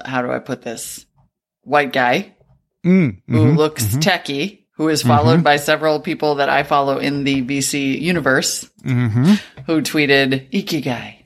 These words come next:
Speaker 1: the Japanese concept of finding purpose in life." And then, as you might imagine, there's a whole very pretty Canva created, almost certainly,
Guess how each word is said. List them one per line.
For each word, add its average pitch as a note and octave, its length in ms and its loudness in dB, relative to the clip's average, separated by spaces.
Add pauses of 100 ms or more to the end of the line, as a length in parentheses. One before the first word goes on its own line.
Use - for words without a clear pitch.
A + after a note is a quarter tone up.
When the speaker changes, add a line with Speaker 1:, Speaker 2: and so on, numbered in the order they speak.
Speaker 1:
the C#3+ 80 0
Japanese D3 500 2
concept C#3+ 480 -2
of B2 100 -10
finding B2+ 320 0
purpose C#3+ 400 -6
in B2+ 140 -2
life." B2+ 240 0
And B2+ 180 -2
then, D3 340 2
as C3 260 0
you C3 80 -2
might D3+ 380 0
imagine, C3 500 -2
there's B2 200 -4
a A2+ 60 -8
whole B2+ 440 -2
very B2+ 280 0
pretty B2+ 340 -4
Canva B2 540 0
created, B2 480 0
almost A#2+ 300 0
certainly, B2 420 0